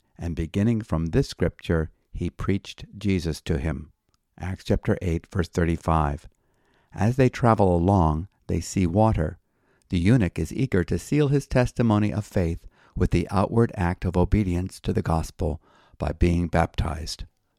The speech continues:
This is clearly a case of baptism by immersion. Both Philip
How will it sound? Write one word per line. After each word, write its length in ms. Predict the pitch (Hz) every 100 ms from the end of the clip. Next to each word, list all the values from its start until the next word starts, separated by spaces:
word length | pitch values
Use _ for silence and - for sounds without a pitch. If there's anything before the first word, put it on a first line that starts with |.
| -
This 200 | 110 95
is 120 | 90
clearly 420 | - 107 123 131
a 100 | 85
case 360 | 80 80 85 -
of 160 | 80 -
baptism 540 | 92 - 82 78 104
by 200 | 85 87
immersion. 680 | 95 95 104 127 - 82 82 _ _ _ _ -
Both 300 | 90 117 -
Philip 320 | 104 117 127